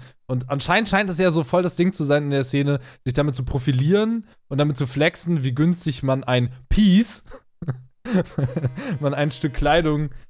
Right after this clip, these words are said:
geschossen hat, ähm, im Vergleich zum Originalpreis. Und das fand ich schon irgendwie, also ich muss sagen, das ist was, was ich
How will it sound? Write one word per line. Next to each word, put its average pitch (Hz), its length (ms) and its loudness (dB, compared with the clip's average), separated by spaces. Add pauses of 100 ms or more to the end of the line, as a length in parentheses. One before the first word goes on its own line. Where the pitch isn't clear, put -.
(120)
geschossen 151 480 0
hat, 120 300 -2 (380)
ähm, 123 600 0 (280)
im 135 140 -2
Vergleich 131 460 -2
zum 127 160 -2
Originalpreis. 123 800 0 (420)
Und 117 640 0
das 127 120 0
fand 202 120 2
ich 196 60 -4
schon 170 160 2
irgendwie, 170 500 4 (240)
also 147 160 2
ich 147 80 4
muss 185 140 4
sagen, 170 200 4
das 147 140 -4
ist 139 120 -6
was, 147 180 0
was 131 100 -2
ich 139 160 -6